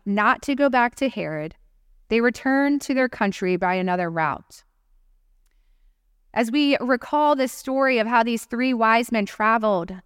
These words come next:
to visit Christ, and upon seeing him, we hear how they fall to their knees.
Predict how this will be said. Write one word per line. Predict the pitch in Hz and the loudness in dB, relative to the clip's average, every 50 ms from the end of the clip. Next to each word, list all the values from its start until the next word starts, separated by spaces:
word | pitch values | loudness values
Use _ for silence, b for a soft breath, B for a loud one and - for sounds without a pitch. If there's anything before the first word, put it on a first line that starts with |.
| _ - | _ -6
to | 233 202 | -6 -2
visit | 196 214 220 208 226 185 - - | 0 -2 0 0 0 -2 -2 -4
Christ, | - - - 208 208 208 190 185 - - | -12 -8 -2 0 2 2 2 0 -4 -4
and | 214 220 | -4 -4
upon | 214 - 254 254 247 | -2 2 2 2 2
seeing | - - - - 277 294 294 285 262 | 0 -4 -6 -4 -2 0 2 2 2
him, | 240 240 254 226 | 2 2 0 0
we | 214 233 220 | 0 -4 -4
hear | - 277 269 262 | -2 0 0 0
how | 233 254 240 | 2 2 2
they | 233 240 233 | 2 0 -2
fall | - - - 247 262 262 269 269 262 247 | -4 -4 -2 -2 0 2 2 0 0 -2
to | - 262 226 | -4 -4 -2
their | 226 220 208 | -2 0 0
knees. | 202 202 208 226 233 240 233 214 196 180 165 - - | -2 -2 -2 -2 0 0 0 0 0 -2 -2 -6 -10